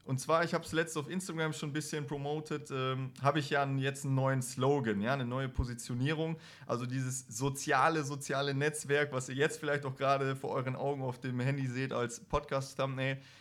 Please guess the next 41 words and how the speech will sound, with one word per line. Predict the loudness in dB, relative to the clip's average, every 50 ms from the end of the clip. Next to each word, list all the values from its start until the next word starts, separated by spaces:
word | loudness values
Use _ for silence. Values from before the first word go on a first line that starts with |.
| -20 -20 -20 _ _ _
das, | 6 8 8 8 6 -2 -2
äh, | 2 4 4 6 6 4 2 2
gibt's | -2 -2 -2 -2 -2
nicht | 0 0 0 0 0
mehr, | -2 -2 0 0
das | 0 -2
ist | -2 -2
endgültig | -2 -2 -2 -2 -2 -4 -4 -6 -6
gestorben, | -6 -8 -4 0 2 2 4 4 2
das | 0 0 0
werde | -2 -2 -2
ich | -2 -4
so | -4 -4 -2
auch | -2 -4 -4
nicht | -6 -6 -4
mehr | -4 -4 -2
sagen, | 2 4 4 4 4 2 0
weil's | -2 -4 -2
einfach | -4 -4 -2 -2
nicht | -4 -4 -2 -4
das | -4 -4 -4
ist, | -8 -10 -8 -4 -4
was | -4 -2 -2 -4
ich, | -6 -8 -8 -6
äh, | -2 0 0 0 0 -2 -4 -10 -16 -20 -20 -20 -20 -20 _ _
wirklich | -4 -2 -2 -2 -6 -4 -2
bin, | -2 0 0 0 0
sondern | 0 0 2 2 2 0 0 -2
ich | -6 -6 -4
bin | -2 0 2
das | 0 0 -2
erste | -4 2 4 4 4 4 2 -4 -4 -2 -2 -2 -2
menschliche | 0 2 2 4 4 2 2 0 0 0 -2 0 0 -2 -2 2
Netzwerk, | 2 2 2 0 -2 -6 -4 -4 -4 -4 -4 -2
ja, | 0 0 2 2
also | 0 0 -2 -2
auf | -4 -4 -4 -6
Englisch | -4 -4 -2 -2 -2 -4 -6 -4
First | -2 0 0 0 0 -4 -6 -6
Humane | -6 -4 -2 -2 -2 -2
Network. | -2 -2 -2 -4 -4 -2 0 2 2 2 2